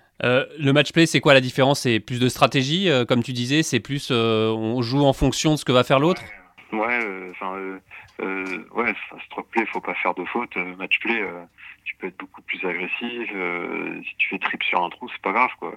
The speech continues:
Speaker 2: Et le but, c'est, euh, si je puis dire, c'est de faire, euh, le plus de birdie possible. Et après, c'est sûr, si l'autre, euh, <laughs> t'offre des bogeys, euh, bah, tu, tu,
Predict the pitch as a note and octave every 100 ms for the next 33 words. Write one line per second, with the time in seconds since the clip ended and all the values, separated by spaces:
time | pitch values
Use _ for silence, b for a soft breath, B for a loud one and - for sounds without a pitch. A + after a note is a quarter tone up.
0 | F2 D#2+ E2 F2 F2+ - G#2 - F2 E2+
1 | E2+ F2+ F2+ B B B - - - -
2 | G#2 G#2 - F2+ - F#2 F2 E2+ E2+ F2+
3 | F2+ - E2+ F2+ F2 F2 F2+ - B2+ G#2
4 | F2 E2+ E2+ E2+ _ B B B B F2+
5 | F2+ G#2 - - A2+ - F#2+ F#2+ G2 F2+
6 | D#2+ F2+ - D2 B B B - G2+ -
7 | G#2 G2 G2 G2 G2 B2 G#2+ F2+ F#2 F2
8 | - F#2 F2+ -